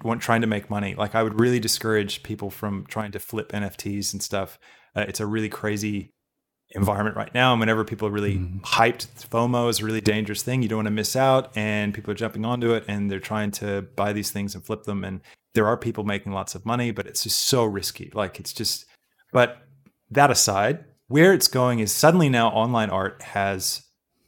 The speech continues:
Speaker 1: the ability to retain value because of the economics of it, right? It, there, there, we, you can have a rare, unique piece of art that is attached to something that says, "This is the genuine version of this J peg or the genuine version of this." Um,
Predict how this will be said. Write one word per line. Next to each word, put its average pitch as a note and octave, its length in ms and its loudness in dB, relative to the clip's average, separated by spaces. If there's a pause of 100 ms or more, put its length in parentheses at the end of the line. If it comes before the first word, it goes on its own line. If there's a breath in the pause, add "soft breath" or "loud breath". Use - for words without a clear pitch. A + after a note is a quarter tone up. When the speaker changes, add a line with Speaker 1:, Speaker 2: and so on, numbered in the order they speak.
(140)
Speaker 1:
the G#2 100 -4
ability G2+ 360 -2
to F#2+ 80 -4
retain F#2 360 -6
value F#2 320 -2
because F#2+ 260 -14
of F#2+ 60 -10
the F#2+ 140 -12
economics F#2 520 -10
of F2+ 100 -20
it, - 100 -20 (100)
right? - 140 -20 (120)
It, G2+ 160 -12
there, G2+ 140 -4
there, G2 280 -2 (260)
we, G#2+ 240 -8
you G2+ 140 -6
can G2+ 160 -8
have G2+ 260 -6
a G2 60 -8
rare, G2 460 -2
unique G2 440 -10 (800)
piece G#2+ 220 -4
of G2+ 120 -6
art G2 300 -4
that G#2 180 -8
is G2 100 -6
attached - 520 -2
to G#2 80 -8
something G2 520 -6
that G2 120 -6
says, F#2+ 320 -4
"This B2 260 2
is A#2+ 60 0
the A#2 140 0
genuine G#2 500 0
version F#2 340 -10
of F2 100 -14
this - 340 -8 (100)
J F#2+ 140 -6
peg F2 320 -16
or E2+ 40 -12
the F#2 100 -14
genuine G2 300 -6
version F2+ 300 -14
of - 60 -20
this." - 120 -20 (540 soft breath)
Um, F#2+ 320 -6